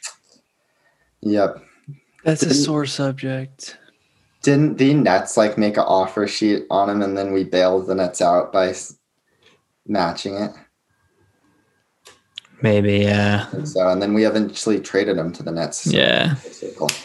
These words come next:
Speaker 1: So anyway, those are kind of the big name free agents I had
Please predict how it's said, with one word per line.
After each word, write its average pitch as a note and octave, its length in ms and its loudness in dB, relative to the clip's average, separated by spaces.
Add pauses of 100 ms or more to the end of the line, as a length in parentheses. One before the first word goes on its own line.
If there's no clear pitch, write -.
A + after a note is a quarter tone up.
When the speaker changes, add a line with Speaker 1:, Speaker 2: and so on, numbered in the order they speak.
(1040)
Speaker 1:
So D3 220 6
anyway, D3+ 260 6
those D3 260 6
are F3 120 4
kind E3 180 4
of D#3 80 6
the D#3+ 60 6
big B2 320 4
name A#2+ 340 2
free B2+ 340 2
agents B2+ 380 2
I B2+ 180 6
had B2+ 500 2